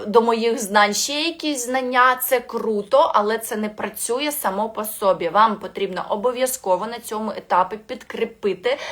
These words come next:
себе, а, гнучким мисленням, а, внутрішньою опорою,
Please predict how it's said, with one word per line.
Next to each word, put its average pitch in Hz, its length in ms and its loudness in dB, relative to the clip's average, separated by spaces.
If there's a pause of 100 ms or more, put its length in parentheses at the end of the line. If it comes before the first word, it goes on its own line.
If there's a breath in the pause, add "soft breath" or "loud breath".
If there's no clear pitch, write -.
(140 loud breath)
себе, 208 600 4 (420 loud breath)
а, - 160 8
гнучким 226 720 -2
мисленням, 190 840 0 (540 loud breath)
а, 190 160 8
внутрішньою 247 840 0
опорою, 226 920 2